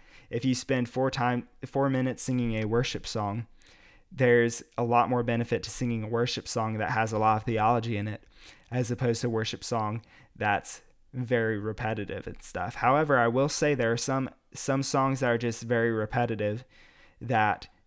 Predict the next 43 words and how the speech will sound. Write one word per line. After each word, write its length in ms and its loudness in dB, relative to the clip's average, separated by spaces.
take 260 -2
you 200 2
to 160 0
a 40 -2
theologically 680 0
deep 260 -8
place. 380 0
And 180 -4
I 180 -2
feel 240 0
like 160 2
there 200 2
is 160 -2
sometimes 600 -6
a, 180 -6
a 120 0
need 300 0
for 160 -6
songs 420 -6
like 180 -8
that. 280 -8
Like, 140 -6
I 120 -2
think 200 -2
of 100 -4
songs 260 -2
like 160 -4
Agnus 440 -4
Dei, 360 -2
where 120 -4
it 120 -6
says, 420 -6
"Holy, 440 0
holy 420 -2
are 160 0
you, 180 -4
Lord 320 -6
God 260 -4
Almighty." 480 -4
Like, 160 0
it, 260 -2
it's 180 -2
this, 240 -2